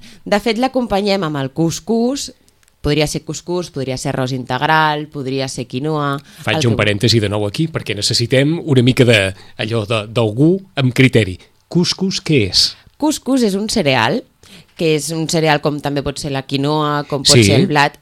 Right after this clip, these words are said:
Speaker 1: És un cereal que es va, es va, mm, començar a utilitzar sobretot a l'Al-Àndalus, per tant, ja fa molt de temps, però justament Península Ibèrica, no ens n'anem massa lluny, i és un cereal molt, molt, molt petitó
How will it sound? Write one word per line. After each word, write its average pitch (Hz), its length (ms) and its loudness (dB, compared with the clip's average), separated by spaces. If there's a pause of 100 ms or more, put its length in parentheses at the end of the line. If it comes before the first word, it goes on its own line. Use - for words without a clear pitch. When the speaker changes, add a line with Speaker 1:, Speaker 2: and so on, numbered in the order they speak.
Speaker 1:
És 214 160 2
un 226 120 -2
cereal 180 440 2
que - 80 -2 (280)
es 143 100 -4
va, 156 80 2 (200)
es 143 140 -6
va, 156 380 -2
mm, 151 340 -6
començar 147 680 -2
a 151 140 -2
utilitzar 143 600 -4
sobretot 143 420 -2
a 131 60 0
l'Al-Àndalus, 147 800 2
per 135 180 -4
tant, 127 240 -2 (260)
ja 143 220 0
fa 127 320 0
molt 120 300 -4
de 110 100 -4
temps, 233 420 -2 (320)
però 131 420 0 (200)
justament 151 600 -4 (240)
Península 170 460 0
Ibèrica, 170 420 2
no 180 100 -2
ens 160 120 -4
n'anem 165 260 0
massa 147 300 -6
lluny, 247 280 0 (380)
i 220 140 -2
és 240 60 2
un 269 160 -2
cereal 202 480 0
molt, 254 340 -2
molt, 254 220 0
molt 240 220 0
petitó 233 540 -2